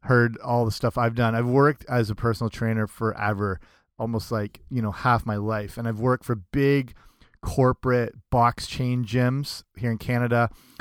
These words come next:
I've worked in smaller private, you know, personal training type studios. I've worked in, so I've worked in Canada, I've worked in gyms in England, I've worked in the U S, I've worked in Aus-,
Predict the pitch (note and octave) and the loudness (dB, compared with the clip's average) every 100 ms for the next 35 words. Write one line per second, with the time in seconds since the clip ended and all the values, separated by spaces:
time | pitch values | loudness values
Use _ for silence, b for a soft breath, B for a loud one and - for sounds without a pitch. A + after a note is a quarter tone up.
0 | B A#2 G#2+ A2+ A#2+ - - A#2+ - - | B -6 -2 2 2 2 -6 -8 -8 -8
1 | B2+ A#2 A#2 B2 A#2+ A#2 - b b b | 0 4 4 4 4 2 -2 b b b
2 | - - B2 A#2+ B2 A#2 B2 B2 B2 B2 | -4 -2 2 4 4 4 2 2 0 -4
3 | A2+ B2+ A#2+ A#2 - A#2+ A2+ B2 - B2 | -2 0 0 -2 -4 -2 0 -2 -4 -4
4 | - - - C3 C3 C3 B2+ B2+ C3 - | -4 -8 -2 2 4 6 6 6 2 -4
5 | b b b b - A#2+ A2 B2 B2 A#2 | b b b b -4 -4 0 0 0 -2
6 | - - B2 A#2+ A#2 A2 A2+ - _ _ | -12 -8 -4 -2 -2 -4 -6 -10 _ _
7 | _ - B2 A#2 B2 A#2 G#2 - C#3 C3 | _ -6 -2 0 0 -4 -6 0 2 4
8 | B2+ B2 A#2 A#2 - A2+ A2+ G#2 G#2+ B2+ | 4 4 4 0 -2 -4 -2 -2 -6 -4
9 | C3 B2+ B2+ B2 A#2+ G#2 A2 G#2+ A2 G#2+ | -2 0 0 0 -4 -4 -4 -4 -4 -4
10 | G#2+ G#2 G#2 G#2 G2+ G2+ G#2+ C3 B2+ A#2 | -4 -4 -6 -8 -8 -2 2 4 4 2
11 | - A2 G#2+ A2 - G#2+ F#2+ - | -2 -6 -2 -4 -4 -6 -6 -10